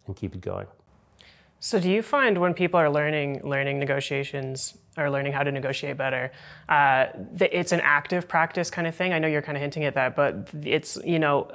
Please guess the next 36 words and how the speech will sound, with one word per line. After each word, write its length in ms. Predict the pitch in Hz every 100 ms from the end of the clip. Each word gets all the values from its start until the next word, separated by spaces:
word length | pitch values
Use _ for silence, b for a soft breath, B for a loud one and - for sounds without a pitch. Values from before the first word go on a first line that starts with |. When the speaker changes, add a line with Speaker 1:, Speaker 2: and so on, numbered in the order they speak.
| -
Speaker 2:
i-, 480 | - - - - -
to 120 | -
practice 520 | - 175 160 185 165
these 240 | - 160 147
methods 400 | 151 151 156 151
and 60 |
these 100 | 143
tactics 480 | - 135 135 147 -
and 60 | 143
that 100 | 143
sort 160 | 143
of 100 | 139
thing, 260 | 135 139 139
you 120 | 139
have 180 | 139 139
to, 240 | - 131 135
you 80 | 147
have 80 | 147
to 80 |
be 80 | 143
thinking 300 | 139 143 156
about 200 | 143 139
them. 200 | 143 135
It's 160 | 139 135
not 160 | 147 -
just 200 | 147 -
a 60 |
con-, 180 | 143 -
it's 160 | - 160
not 160 | 165 156
just 160 | 160
conversing 580 | - 156 139 135 139 139
like 160 | 131 135
every, 260 | 135 131
every 220 | 143 135
day. 260 | 131 127 135